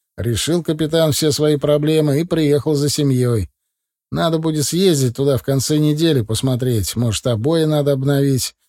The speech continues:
потолок побелочкой освежить». Она зыркнула на меня в ответ так, будто я ей о чём-то неприличном рассказал.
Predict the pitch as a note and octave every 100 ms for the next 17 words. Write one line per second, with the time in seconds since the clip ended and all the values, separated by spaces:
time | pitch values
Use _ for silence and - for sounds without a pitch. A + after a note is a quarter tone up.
0 | _ F#3 F3+ A2 C#3+ - C3 B2+ C#3 B2+
1 | - A#2 G#2+ A#2 A#2+ A2+ G#2+ - _ _
2 | _ _ - E2 E2 C#3 D#3 D#3+ D#3 B2+
3 | B2 A2 A#2 A#2 A#2+ A2+ G#2 G#2 A2 F#2
4 | D#2+ A2+ C#3+ A#2+ A2 - G#2+ G2+ G#2 C3+
5 | B2+ B2+ C3+ B2 G#2+ - C#3+ C3 C3 B2+
6 | A#2+ A#2 G#2+ A2 - G#2 F#2+ - G2+ F#2+
7 | F#2+ E2+ C#2+